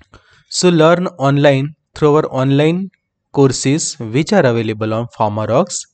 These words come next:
app। So download this app Pharma Rocks Android app on Google Play as well as Apple iPhone app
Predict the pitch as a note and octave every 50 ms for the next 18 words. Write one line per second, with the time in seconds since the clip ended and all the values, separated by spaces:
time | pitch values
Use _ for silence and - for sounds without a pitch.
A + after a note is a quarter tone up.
0 | _ - B2 A2+ G2+ - - _ _ _ _ _ _ _ _ _ _ _ _ -
1 | - _ _ _ - - - C3+ A#2+ B2 B2 C#3 E3 F#3+ G3+ E3+ D3 E3 D3+ -
2 | - D#3 D3+ D3 - _ - - A2+ A#2 C3+ D#3 D#3 B2+ A#2 A2 A#2 A#2 - -
3 | - - - _ _ _ _ _ _ _ - C3 C3+ C#3+ D3 F3 F3 D#3+ D#3+ D#3
4 | D#3 D#3 - - B2 A#2+ A#2 A2+ G#2 G#2+ G#2+ G#2 A2+ A2+ A2 G#2 - C3+ D3 E3+
5 | A#3+ B3 - _ _ _ _ _ _ _ _ _ - B2+ C#3 E3 D3 D3+ D#3 C#3
6 | C3+ C3 C3 B2+ - - - - C3+ D3 D#3 - - E3+ C3+ A2+ A#2 - - B2
7 | A2+ A2 G#2 G#2 G2+